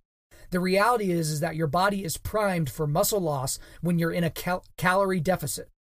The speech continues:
And by focusing exclusively on muscle endurance, which is the higher rep ranges, you'll set yourself up for rapid strength loss with the potential for significant muscle loss as well.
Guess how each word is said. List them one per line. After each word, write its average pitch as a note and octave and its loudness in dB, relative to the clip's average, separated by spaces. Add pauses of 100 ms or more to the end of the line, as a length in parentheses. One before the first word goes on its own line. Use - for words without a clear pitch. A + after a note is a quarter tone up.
(120)
And F3 -2
by D#3+ 2
focusing G#3+ 0
exclusively E3+ -2
on D3+ 0
muscle D#3+ 0
endurance, D3 0 (220)
which B2+ -4
is C#3 -2
the C3+ -4
higher F#3+ 4
rep C#3+ 0
ranges, C3+ -4 (420)
you'll F3+ 2
set G#3+ 4
yourself G#3+ 2
up E3 0
for D#3+ 0
rapid D3+ 0
strength - 0
loss C3 -8 (280)
with F#3 2
the F3+ 2
potential F3+ 0
for E3 -4
significant D#3+ -2
muscle E3 0
loss C3 -4
as C#3 -4
well. D3+ 0